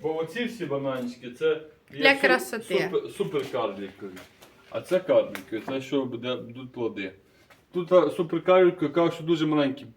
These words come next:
Speaker 1: бананчики. Ну, їх, звісно, би, наверно, на, на вікнах тримати.
Speaker 2: Для кра-, для
Speaker 1: Ні,
Speaker 2: щоб
Speaker 1: то, то воно, воно буде плодоносити, просто воно не такий листок буде величезний, як це.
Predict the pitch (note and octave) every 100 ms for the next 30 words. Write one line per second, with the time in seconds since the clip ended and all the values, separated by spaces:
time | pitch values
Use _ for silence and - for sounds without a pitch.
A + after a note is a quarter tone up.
0 | _ _ B2 B2 A#2 G2 - - - _
1 | _ _ _ _ _ _ _ - C4 A#3+
2 | A3 G3+ G3+ F#3 F3 E3 E3 D#3+ D3+ D3
3 | C#3 C3+ C3+ C#3 C3 C3 A2+ G#2 A2 G#2+
4 | G2 G2 - _ _ _ _ _ _ D#4
5 | D#4 E4 D4+ A#3 B3+ C4 D#4 D#4+ B3 A3
6 | G#3+ - _ _ A#2+ B2+ C3+ C3+ - B2+
7 | C3 A#2+ C#3 C#3 C#3 E3 A3+ F3 - -
8 | B2+ C#3 D3 D3 - - _ A#2+ E3 F3
9 | D3+ D3 F3 E3 - F#3 B2 A#2 A#2+ A#2
10 | B2+ C3 E3+ D#3+ C3 A#2 - B2